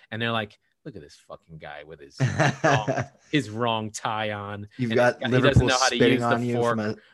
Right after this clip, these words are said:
Speaker 1: Right,
Speaker 2: a s-,
Speaker 1: right. We're not
Speaker 2: from a
Speaker 1: ro-,
Speaker 2: third
Speaker 1: and that,
Speaker 2: story
Speaker 1: they
Speaker 2: window.
Speaker 1: use, they use that term, right?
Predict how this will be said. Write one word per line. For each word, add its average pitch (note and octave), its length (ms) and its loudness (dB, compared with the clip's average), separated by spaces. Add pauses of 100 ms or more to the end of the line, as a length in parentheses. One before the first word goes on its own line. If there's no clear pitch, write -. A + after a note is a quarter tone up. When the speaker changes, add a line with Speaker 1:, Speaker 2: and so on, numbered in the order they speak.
(120)
Speaker 1:
Right, C3 260 4
Speaker 2:
a - 20 -4
s-, - 120 0
Speaker 1:
right. C3+ 200 2
We're F#3+ 180 6
not G#3+ 220 4
Speaker 2:
from G3 80 4
a G3+ 40 8
Speaker 1:
ro-, G#3 140 6
Speaker 2:
third C#3 200 6
Speaker 1:
and A#3 100 4
that, - 20 6
Speaker 2:
story C4 180 8
Speaker 1:
they A#3+ 80 10
Speaker 2:
window. C4 160 6
Speaker 1:
use, D4 160 6
they G#3 140 6
use D4 240 6
that C#4 180 6
term, A#3+ 260 2
right? G3+ 200 0